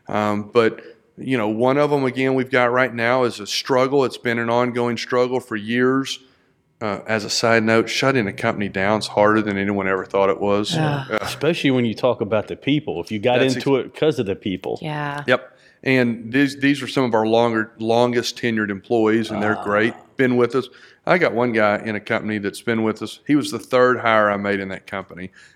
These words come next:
Speaker 1: and he's been through all the ups and downs with us. But anyhow, um,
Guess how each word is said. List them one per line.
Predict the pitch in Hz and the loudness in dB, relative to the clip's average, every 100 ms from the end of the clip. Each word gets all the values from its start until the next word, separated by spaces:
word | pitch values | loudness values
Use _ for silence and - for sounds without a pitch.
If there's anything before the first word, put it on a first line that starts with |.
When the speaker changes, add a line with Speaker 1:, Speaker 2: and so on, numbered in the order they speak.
| - | -8
Speaker 1:
and | 110 | -4
he's | 107 - | -2 -4
been | - 120 107 | -2 0 0
through | 117 107 98 | 2 2 2
all | 104 110 | 2 4
the | 120 120 | 6 4
ups | 117 113 | 2 -4
and | 104 | -2
downs | 101 95 | -2 -4
with | 104 101 | -6 -8
us. | 101 | -4
But | 180 185 | 0 2
anyhow, | 156 113 98 - - - _ _ | 0 -2 -4 -8 -20 -20 _ _
um, | - 127 117 107 | -2 0 0 -2